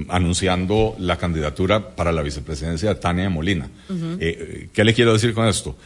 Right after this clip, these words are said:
Speaker 1: Que desde Casa Presidencial nos vamos a encargar de dirigir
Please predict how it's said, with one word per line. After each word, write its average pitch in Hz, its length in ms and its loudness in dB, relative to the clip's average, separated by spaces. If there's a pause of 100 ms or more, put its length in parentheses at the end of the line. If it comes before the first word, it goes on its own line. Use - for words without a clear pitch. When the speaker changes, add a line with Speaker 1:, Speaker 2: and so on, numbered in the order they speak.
(160)
Speaker 1:
Que - 120 -2
desde 82 260 0
Casa 95 280 0
Presidencial 104 640 -2 (380)
nos 85 200 -2
vamos 85 280 2
a 95 300 2
encargar 95 580 0
de 85 220 -4
dirigir 104 680 -2